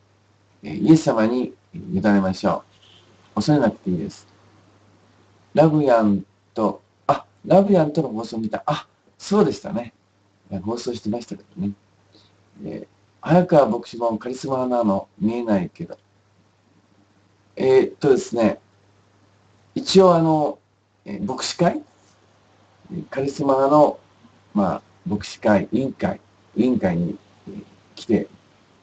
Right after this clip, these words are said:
います。あの、えっと、八月の十、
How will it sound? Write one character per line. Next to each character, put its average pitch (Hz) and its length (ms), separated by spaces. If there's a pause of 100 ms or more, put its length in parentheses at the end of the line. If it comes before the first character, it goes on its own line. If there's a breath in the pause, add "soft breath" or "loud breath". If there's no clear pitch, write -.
(100)
い 98 40
ま 151 220
す。 - 220 (480)
あ 113 100
の、 113 360 (1120)
え - 20
っ - 80
と、 - 260 (380)
八 - 300
月 196 260
の 170 260
十、 180 640